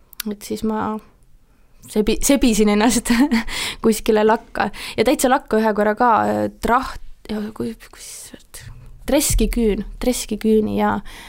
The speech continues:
äh, näiteks, äh, sain täitsa,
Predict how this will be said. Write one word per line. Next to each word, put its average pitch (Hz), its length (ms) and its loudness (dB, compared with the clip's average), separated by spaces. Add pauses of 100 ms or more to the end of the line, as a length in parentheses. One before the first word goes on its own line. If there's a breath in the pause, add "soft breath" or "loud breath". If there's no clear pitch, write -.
(260 loud breath)
äh, 208 500 -2
näiteks, 208 520 -8
äh, - 180 -12
sain 214 360 -12
täitsa, 208 380 -10